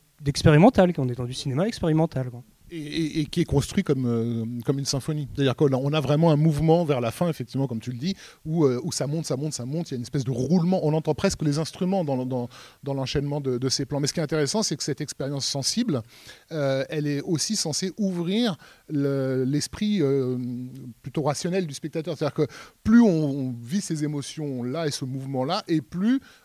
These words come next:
Speaker 2: euh, on est censé se, être alerte par rapport à ce qu'on est, on,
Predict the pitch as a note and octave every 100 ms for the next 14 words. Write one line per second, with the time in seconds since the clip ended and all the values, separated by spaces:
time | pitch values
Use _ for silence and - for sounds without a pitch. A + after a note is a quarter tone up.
0 | - D3 C#3+ C#3+ C3 D3+ B2+ G#3+ - C#3
1 | C3+ D#3 - D3+ F#3 - - C#3+ B2 B2
2 | D3+ B2 - C#3+ C3 B2+ B2